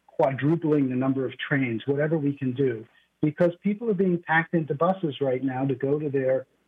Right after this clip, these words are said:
um, essential jobs all over the country because they have no other way to get there. And we are putting them at risk in those situations that are exactly opposite of what has been recommended, that is through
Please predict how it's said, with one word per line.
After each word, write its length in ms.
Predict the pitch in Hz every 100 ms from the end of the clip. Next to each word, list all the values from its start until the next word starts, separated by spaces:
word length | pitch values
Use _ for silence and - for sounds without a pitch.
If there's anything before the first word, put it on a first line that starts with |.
| _ -
um, 440 | 127 123 117 131 -
essential 520 | 120 - 165 165 139
jobs 580 | 117 147 143 160 120 120 - _ _
all 220 | 147 185 190
over 200 | 147 139
the 100 | 131
country 680 | - 208 208 123 104 131 - _ -
because 260 | 143 165 156
they 100 | 156
have 120 | 131
no 240 | 143 185
other 220 | 185 147 131
way 220 | 135 135
to 100 | 117
get 300 | 156 180 -
there. 380 | 120 110 123 - _ -
And 180 | 151 156
we 120 | 170
are 80 | 170
putting 400 | - 175 196 170
them 140 | 156
at 140 | 139 131
risk 340 | 175 185 170 - - _ _ _ -
in 380 | 160 165 170 - _ _ _ 135
those 420 | 113 143 175 202 196
situations 560 | - 147 147 143 151 147
that 120 | 135
are 120 | 131
exactly 920 | 123 117 139 170 180 160 151 143 165 - _ _ _ -
opposite 720 | 143 151 - 160 - 135 - 127
of 120 | 117
what 220 | 131 131
has 100 | 127
been 200 | 131 120
recommended, 680 | 127 127 120 127 131 120 107
that 180 | 120 117
is 200 | 117 113 - -
through 140 | 117